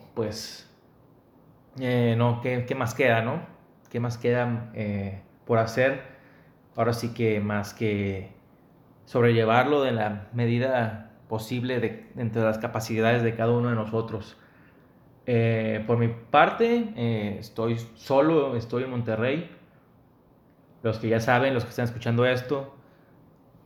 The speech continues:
que yo creo que no va a ser mi mamá, mi papá y ahí, este, mis tías, ¿no? <laughs> Quién sabe a quién vaya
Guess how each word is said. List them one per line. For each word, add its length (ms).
que 140
yo 100
creo 140
que 80
no 160
va 80
a 40
ser 160
mi 80
mamá, 320
mi 120
papá 400
y 100
ahí, 320
este, 260
mis 200
tías, 440
¿no? 220
<laughs> 220
Quién 140
sabe 380
a 180
quién 260
vaya 400